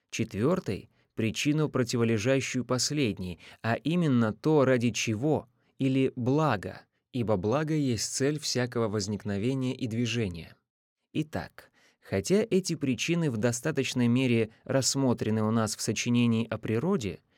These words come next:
всё же привлечём также и тех, кто раньше нас обратился к исследованию существующего и размышлял об истине. Ведь ясно, что и они говорят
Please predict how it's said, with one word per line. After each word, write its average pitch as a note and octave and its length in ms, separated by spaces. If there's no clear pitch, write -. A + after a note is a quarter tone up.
всё E3 260
же D3+ 160
привлечём C#3 580
также A#2+ 420
и A2+ 40
тех, - 380
кто - 280
раньше D3+ 360
нас C3 340
обратился G#2+ 640
к - 100
исследованию C3 800
существующего E3 1200
и - 100
размышлял C#3 640
об B2 180
истине. F2+ 520
Ведь G2 220
ясно, A2 420
что - 200
и - 160
они C#3 360
говорят A2+ 500